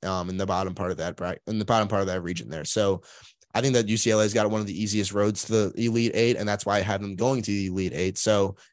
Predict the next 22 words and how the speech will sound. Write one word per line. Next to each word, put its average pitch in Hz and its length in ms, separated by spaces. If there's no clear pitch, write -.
yes, 120 320
U 117 100
C 120 140
L 113 120
A, 113 80
Gonzaga. 110 680
Um, 90 460
I 104 100
just 92 140
gave 101 120
my 95 100
pick 98 180
away 101 220
there. 107 240
I've 98 120
got 98 200
U 90 80
C 104 140
L 98 160
A 98 80
over 98 160
Gonzaga 101 600